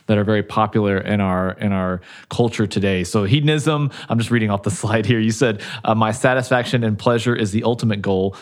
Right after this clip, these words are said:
Individualism, my needs are most important." Or relativism, which is, "My truth can coexist with your truth."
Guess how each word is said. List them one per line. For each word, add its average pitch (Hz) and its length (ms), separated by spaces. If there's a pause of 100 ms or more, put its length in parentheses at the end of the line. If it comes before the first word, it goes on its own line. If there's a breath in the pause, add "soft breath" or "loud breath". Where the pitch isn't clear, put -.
(140 loud breath)
Individualism, 117 840
my 107 180
needs 120 480
are 104 80
most 104 300
important." 98 500 (240 loud breath)
Or 101 120
relativism, 107 720
which 98 180
is, 95 120
"My 101 220
truth 143 520
can 98 200
coexist 104 680
with 95 220
your 107 160
truth." 98 460